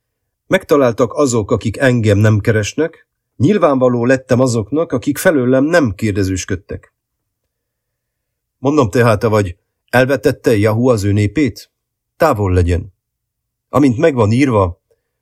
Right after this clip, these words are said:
Jahu a kábultság szellemét adta nekik, szemeket, hogy ne lássanak, füleket, hogy ne halljanak, mind e mai napig.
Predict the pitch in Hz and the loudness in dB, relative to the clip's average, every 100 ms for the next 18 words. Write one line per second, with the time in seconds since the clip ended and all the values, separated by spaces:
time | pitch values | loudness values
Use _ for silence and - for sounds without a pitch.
0 | - 113 165 143 120 - 165 131 113 98 | -6 0 0 2 -2 0 0 0 -2 0
1 | 110 95 - 117 98 92 117 110 - 98 | -2 -2 -2 0 0 -2 -2 -4 -4 -4
2 | 101 156 151 - - - 143 117 104 - | -4 -6 -8 -20 -8 0 2 2 0 -2
3 | 92 123 147 110 - 98 90 - 135 120 | 0 2 0 0 -2 -2 -2 -6 -2 -2
4 | - 87 - 92 113 120 107 98 92 85 | -2 -4 -4 -2 0 2 0 0 -2 -6
5 | - _ _ - 123 151 135 113 113 104 | -12 _ _ -2 0 2 -2 -2 0 0
6 | 101 92 - 82 - | 0 -4 -8 -12 -16